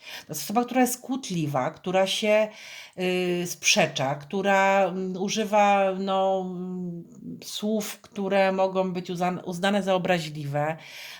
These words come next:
y, która chce komuś dopiec, która chce komuś, s-, że tak powiem, wbić szpilę. To może też pokazywać, że wy będziecie tacy zdenerwowani, po-, poirytowani.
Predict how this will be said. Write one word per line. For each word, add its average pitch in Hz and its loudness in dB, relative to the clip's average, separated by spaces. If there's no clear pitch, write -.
y, 165 -4
która 208 2
chce 208 -2
komuś 226 2
dopiec, 147 0
która 170 -4
chce 180 -8
komuś, 185 -4
s-, - -6
że 156 -6
tak 156 -4
powiem, 160 -2
wbić 143 -6
szpilę. - -6
To 202 2
może 262 6
też 269 0
pokazywać, 220 0
że 190 -2
wy 226 -2
będziecie 165 -2
tacy 151 -8
zdenerwowani, 160 -4
po-, 160 -10
poirytowani. 156 -8